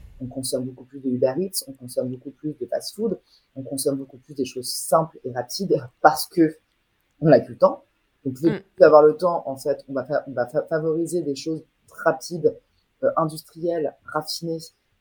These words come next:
Speaker 1: euh, en pensant que c'est mieux, même si on en, on en consomme pas beaucoup, c'est pas ce qui va te nourrir, en fait, euh, intérieurement,
Speaker 2: Ouais.
Speaker 1: correctement, tu vois.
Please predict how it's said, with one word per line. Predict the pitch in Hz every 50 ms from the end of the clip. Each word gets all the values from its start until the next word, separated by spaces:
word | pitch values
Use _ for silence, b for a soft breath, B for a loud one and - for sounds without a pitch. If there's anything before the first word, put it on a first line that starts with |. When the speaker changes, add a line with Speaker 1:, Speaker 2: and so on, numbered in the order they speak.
| _ _ -
Speaker 1:
euh, | 131 127
en | 123 127
pensant | 127 135 135 139 151
que | 143 147
c'est | 139 - 135
mieux, | 127 131 143 170 185 262 269 -
même | - 143 135
si | 131 - 139
on | 139 131
en, | - -
on | 139 131
en | 123
consomme | 123 131 127 - - 123 127
pas | 131 147
beaucoup, | 143 139 143 139 _ - 165 165 -
c'est | - - 131
pas | 131 131 143
ce | - -
qui | _ -
va | 127 123
te | 120 - 123
nourrir, | 127 139 139 143 156 151 -
en | 127 127
fait, | 127 - - - - -
euh, | 117 - _ _ _ _ _ _ _ -
intérieurement, | 135 139 135 131 139 135 131 131 - 160 139 - - -
Speaker 2:
Ouais. | 135 127 123 127 -
Speaker 1:
correctement, | - 147 135 120 - - 147 160 202 285 269
tu | - - -
vois. | 143 143 - - - -